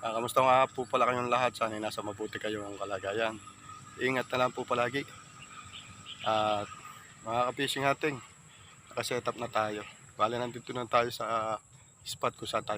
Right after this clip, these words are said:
mamumutok. Ah, aabangan lang uli natin yung lutang sa sapa. Kasi po yung isang araw, naglutang na sa sapa. Sa sapa ho kami humuli. Titignan uli natin kung lulutang at kung makakahuli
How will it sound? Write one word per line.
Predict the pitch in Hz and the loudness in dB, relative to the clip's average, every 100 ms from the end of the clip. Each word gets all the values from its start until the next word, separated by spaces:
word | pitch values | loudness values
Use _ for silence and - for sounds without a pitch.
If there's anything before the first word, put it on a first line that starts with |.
| 101 | -4
mamumutok. | 101 98 95 - - - _ - - - - - - | -8 -10 -10 -12 -12 -16 _ -20 -20 -20 -20 -20 -6
Ah, | 107 101 104 101 101 107 | -2 0 0 0 6 6
aabangan | 120 120 123 120 | 6 4 2 2
lang | 123 120 | 2 2
uli | 117 | -2
natin | 113 117 117 | -2 -2 -2
yung | 117 113 | -4 -4
lutang | 113 113 117 113 | -6 -4 -4 -4
sa | 110 107 107 104 104 - - | -2 0 0 -4 -6 -12 -10
sapa. | - 110 - 120 - - _ - - - - | -4 0 4 2 2 -14 _ -20 -20 -20 -16
Kasi | 127 120 | -14 -8
po | 123 120 | -4 -2
yung | 117 117 113 120 117 117 | -2 -4 -6 -8 -8 -4
isang | 123 117 | -2 0
araw, | 117 107 98 | 2 0 -4
naglutang | 98 104 104 107 104 | -8 -8 -6 -6 -6
na | |
sa | - | -6
sapa. | 101 104 - - - - - | -2 -2 -2 -4 -6 -20 -20
Sa | - 107 104 | -4 -2 0
sapa | 107 | 0
ho | 104 104 | -2 -2
kami | 104 110 104 101 - | -4 -4 -6 -10 -12
humuli. | 101 98 101 107 - - - - - - | -10 -10 -10 -10 -14 -20 -20 -20 -20 -16
Titignan | 110 107 117 120 | -12 -8 -6 -4
uli | 113 | -4
natin | 113 113 - 104 | -2 -2 -4 -8
kung | 104 101 101 98 | -6 -6 -8 -10
lulutang | 95 98 101 98 113 - - - - - - - - - - | -10 -8 -8 -2 -2 -2 -12 -20 -20 -20 -20 -20 -20 -20 -8
at | 104 95 90 - - - - - | -4 -4 -6 -8 -16 -20 -20 -14
kung | 101 | -8
makakahuli | 98 104 98 98 101 | -4 0 0 0 -6